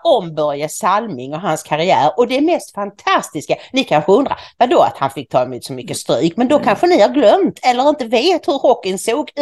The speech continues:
Speaker 1: ut, framförallt i Kanada på
Speaker 2: Mm.
Speaker 1: sjuttio och åttiotalet.
Speaker 2: Mm.
Speaker 1: Ingen hade hjälmar, de hade knappt några skydd överhuvudtaget. Och det var mer slagsmål än hockey i matcherna.
Speaker 2: Mm.
Speaker 1: Och det var liksom på något sätt, ja, så,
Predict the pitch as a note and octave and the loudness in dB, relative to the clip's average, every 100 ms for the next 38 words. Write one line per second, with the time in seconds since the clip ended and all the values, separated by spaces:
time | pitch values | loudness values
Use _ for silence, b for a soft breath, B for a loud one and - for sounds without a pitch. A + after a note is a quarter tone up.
0 | F4 F#4 - A#3+ B3+ A#3+ C#4 - - D#4 | 2 2 0 -2 0 0 -2 -12 -4 -2
1 | G#4 E4 A3+ E3+ E3 B B A3 E4 E4 | -2 0 0 2 0 B B -2 -2 -2
2 | - F#4 - - G#3 - B3 G#3 - D#3 | 0 0 0 -4 -6 0 0 -2 -10 -6
3 | C#3 E2+ F#2+ C3 F#3 - B F3 D3 A2 | -4 -4 -6 -4 -4 -4 B -10 -10 -10
4 | - A4 A#4+ A4+ G4+ G4+ F#4+ D4+ F4 G#4 | -8 -4 0 2 2 2 2 0 0 2
5 | G#4 F3 G#2+ F3 E4 F#4 G#4+ G4+ - A#3+ | 0 -2 -4 -2 -2 -2 -4 -6 -4 -4
6 | C#4+ - A4 D4 D#3 E3+ E3+ G3 C4+ D3 | -4 -4 -4 -4 -4 -4 -4 -6 -6 -8
7 | - C3+ A3 - C3 - D#4 D4+ D#4 - | -6 0 0 0 -12 -4 -4 0 0 0
8 | C4 E4 F#4 A3 E3+ - - - G4 G#4 | -4 -2 0 2 0 -4 -10 -8 -2 -4
9 | - - - D3 D3 D#3+ D3+ F3+ _ A#4 | -4 -12 -8 2 2 2 -4 -8 _ 2
10 | - - - D#3+ - A3 D#4+ A#4 - D3 | 2 -2 -10 -8 -6 -2 -2 -2 -6 -8
11 | C3+ B B B4 G4+ G2+ F#2+ - C#3+ - | -8 B B 0 2 0 -6 -2 -2 0
12 | A#4 B4 A#4 A4 - - D5+ D5 _ _ | 2 2 2 -2 -2 -2 -2 -2 _ _
13 | - C#5 D#3+ | 0 2 2